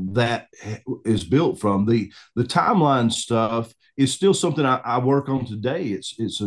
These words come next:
housed on my website, uh, when it was cool in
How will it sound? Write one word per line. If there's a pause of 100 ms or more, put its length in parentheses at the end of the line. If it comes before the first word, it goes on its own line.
housed
on
my
website, (400)
uh,
when
it
was
cool
in